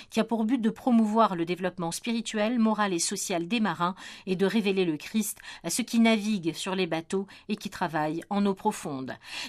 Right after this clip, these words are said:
Parmi les sujets et dossiers traités, les conditions de vie et de travail des travailleurs maritimes,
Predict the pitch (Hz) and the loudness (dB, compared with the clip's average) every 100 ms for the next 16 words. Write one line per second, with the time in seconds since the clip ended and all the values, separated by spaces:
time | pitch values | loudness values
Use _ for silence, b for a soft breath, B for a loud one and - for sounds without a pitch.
0 | - 180 196 202 185 - 214 196 226 175 | -4 0 2 2 0 0 0 2 0 0
1 | 180 - 165 - 226 220 269 254 - 240 | -2 -2 -2 -2 -4 0 0 2 2 0
2 | 208 - 202 185 175 240 165 160 - 170 | 0 -2 -2 -4 -2 -2 0 -2 -4 2
3 | 233 202 170 156 - 170 165 165 208 240 | 4 2 0 -8 -6 -6 -4 0 2 0
4 | - 175 170 170 - 247 254 | -2 -4 -4 -6 -2 0 0